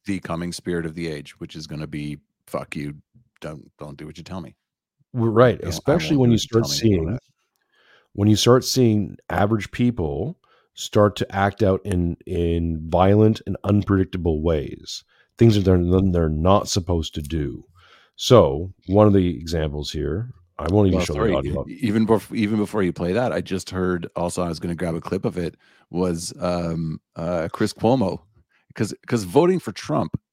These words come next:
Speaker 1: is that, right? It
Speaker 2: Yep.
Speaker 1: is the Vengeful Son. And now you're getting, uh, these sort of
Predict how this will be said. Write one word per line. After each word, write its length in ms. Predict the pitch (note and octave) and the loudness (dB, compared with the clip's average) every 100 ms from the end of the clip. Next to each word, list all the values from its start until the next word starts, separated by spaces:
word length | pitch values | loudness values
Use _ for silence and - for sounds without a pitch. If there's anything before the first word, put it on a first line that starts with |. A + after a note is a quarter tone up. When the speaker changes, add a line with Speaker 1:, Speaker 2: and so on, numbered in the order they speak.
| _ | _
Speaker 1:
is 540 | A#2 A#2+ G#2 F#2+ - - _ _ _ _ _ _ _ _ _ | -2 0 -2 -4 -10 -16 _ _ _ _ _ _ _ _ _
that, 420 | F#2 D#2 - - - _ _ _ _ _ | -6 -6 -6 -10 -20 _ _ _ _ _
right? 180 | - A2 | 0 0
It 140 | G2+ - | 0 -2
Speaker 2:
Yep. 120 | A2 | 0
Speaker 1:
is 440 | G#2+ G2+ F#2+ F2 - - | 2 2 0 -6 -12 -18
the 120 | F2+ F#2 | -8 -2
Vengeful 340 | F2 D#2+ D#2+ | -2 -4 -6
Son. 340 | - D2+ F2 - _ _ _ | -6 -8 -8 -18 _ _ _
And 120 | G#2 G2+ | -4 0
now 160 | G2+ | 2
you're 120 | B2 B2 | 2 2
getting, 380 | A2 G2+ G2 - _ _ _ _ | 0 0 -4 -8 _ _ _ _
uh, 60 | - _ _ | -20 _ _
these 340 | G2+ G#2+ G2+ | -6 -2 -2
sort 200 | - G2+ | -2 -4
of 120 | G2 | -4